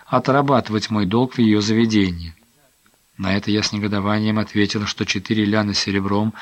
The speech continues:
покрывают все расходы с лихвой и что я хочу немедленно покинуть это место. Когда же хозяйка велела подручному подать ей плётку, я решила, что попасть в когти к этим людям —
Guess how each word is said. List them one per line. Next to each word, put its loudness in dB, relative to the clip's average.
покрывают 0
все 0
расходы 0
с -4
лихвой -2
и -4
что 0
я 4
хочу 0
немедленно 2
покинуть 0
это -6
место. -6
Когда 0
же 2
хозяйка 0
велела 2
подручному 0
подать 0
ей 2
плётку, -2
я 0
решила, 2
что -4
попасть 0
в -12
когти -4
к -8
этим 0
людям — 0